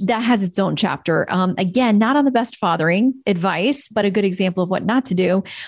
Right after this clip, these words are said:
But I also looked at David and Bathsheba, and I learned so much about her because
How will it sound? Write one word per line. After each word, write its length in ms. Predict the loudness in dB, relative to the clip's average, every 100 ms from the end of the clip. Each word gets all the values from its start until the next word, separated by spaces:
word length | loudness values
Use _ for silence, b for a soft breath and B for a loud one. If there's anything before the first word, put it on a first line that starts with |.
| B
But 160 | -2 0
I 100 | 0 -2
also 400 | -2 0 2 2
looked 420 | 2 0 0 -6 -4
at 280 | -2 -2 0
David 420 | 2 2 2 0
and 160 | 2 2
Bathsheba, 680 | 0 -4 -2 -2 -2 -2 -4
and 100 | -6 -2
I 180 | 0
learned 300 | 2 2 2
so 320 | 0 0 2 2
much 180 | 2
about 300 | 0 0 -2
her 160 | 0 0
because 580 | 0 -2 -2 0 0